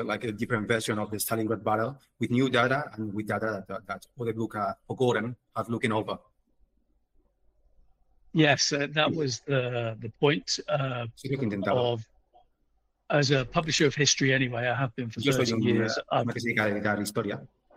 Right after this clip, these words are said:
Speaker 2: I've got a lot of experience
Speaker 1: Y
Speaker 2: in
Speaker 1: tengo
Speaker 2: publishing
Speaker 1: bastante experiencia
Speaker 2: into
Speaker 1: en este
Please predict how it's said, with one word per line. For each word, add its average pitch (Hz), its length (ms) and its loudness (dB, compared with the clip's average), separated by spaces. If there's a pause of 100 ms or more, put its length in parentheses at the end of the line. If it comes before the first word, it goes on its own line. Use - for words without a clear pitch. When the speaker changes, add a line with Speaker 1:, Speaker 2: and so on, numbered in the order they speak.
(320)
Speaker 2:
I've 135 180 2
got 131 120 0
a 131 80 -2
lot 143 160 2
of 135 80 0
experience 131 880 2 (100)
Speaker 1:
Y 147 60 0
Speaker 2:
in 123 160 0
Speaker 1:
tengo 120 160 4
Speaker 2:
publishing 123 320 2
Speaker 1:
bastante 123 140 2
experiencia 117 280 0
Speaker 2:
into 120 160 4
Speaker 1:
en 95 160 2
este 95 360 -6